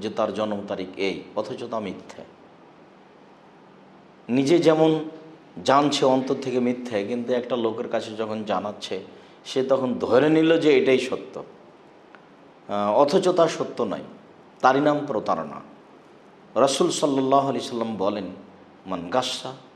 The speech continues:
ফালাইসা মিন্না।" কেউ যদি প্রতারণা দেয়, তাহলে সে আমার শরীয়তের অন্তর্ভুক্ত নয়। অপরদিকে রাসূল সাল্লাল্লাহু আলাইহি সাল্লাম কঠোরভাবে নিষেধ করেন, "নাহা রাসূলুল্লাহ সাল্লাল্লাহু আলাইহি ওয়াসাল্লাম আনিল গারারে ওয়াল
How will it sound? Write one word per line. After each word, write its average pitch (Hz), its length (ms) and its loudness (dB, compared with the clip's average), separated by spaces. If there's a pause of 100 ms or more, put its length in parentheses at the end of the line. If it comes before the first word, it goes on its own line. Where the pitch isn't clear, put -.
(160)
ফালাইসা 95 380 -4
মিন্না।" 65 340 -16 (600)
কেউ 135 160 2
যদি 123 360 -2 (460)
প্রতারণা 147 500 6
দেয়, 117 280 2 (580)
তাহলে 101 420 -2
সে 101 220 -8
আমার 90 280 -6 (440)
শরীয়তের 95 420 -6
অন্তর্ভুক্ত 85 640 -12
নয়। 78 320 -10 (2500)
অপরদিকে 185 580 6
রাসূল 175 360 4
সাল্লাল্লাহু 156 500 4
আলাইহি 160 200 0
সাল্লাম 156 240 0 (100)
কঠোরভাবে 135 560 2
নিষেধ 123 280 -4 (100)
করেন, 92 280 -2 (200)
"নাহা 143 300 -2
রাসূলুল্লাহ 139 100 -6
সাল্লাল্লাহু 120 460 -6
আলাইহি 101 240 -8
ওয়াসাল্লাম 95 260 -2
আনিল 113 140 -2
গারারে 113 120 -4 (320)
ওয়াল 92 140 -4